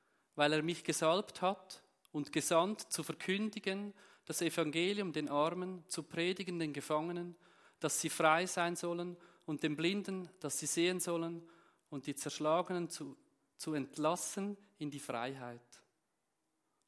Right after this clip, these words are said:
und zu verkündigen das Gnadenjahr des Herrn.“ Das hat er da aus dem, aus der Jesaja-Rolle vorgelesen. Und darauf aber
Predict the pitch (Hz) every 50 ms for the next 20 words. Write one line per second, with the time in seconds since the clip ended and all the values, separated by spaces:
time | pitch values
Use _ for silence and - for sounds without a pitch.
0 | _ - 147 143 - - - - - 135 - 131 - - - 156 165 185 175 185
1 | 165 175 180 175 170 160 - - - - - 139 131 135 143 147 - 147 143 135
2 | 131 127 127 - 117 - - 117 113 113 113 113 110 - _ _ _ _ _ _
3 | _ _ _ _ _ _ _ _ _ _ _ _ _ _ _ _ _ _ - -
4 | 139 - 143 139 - 143 135 160 165 170 185 196 196 190 175 - - - 151 143
5 | 139 135 139 127 - 143 127 - - 143 139 135 127 - 143 131 135 147 156 151
6 | 151 147 139 143 135 - 143 139 139 143 147 143 127 - - 135 139 135 - -
7 | 131 120 - - 120 123 _ _ _ _ _ _ _ _ _ _ _ _ _ _
8 | _ _ _ _ _ _ _ _ _ _ _ _ _ _ - 143 131 - 160 156
9 | 139 - 160 175 202 196 190 185 208 233 226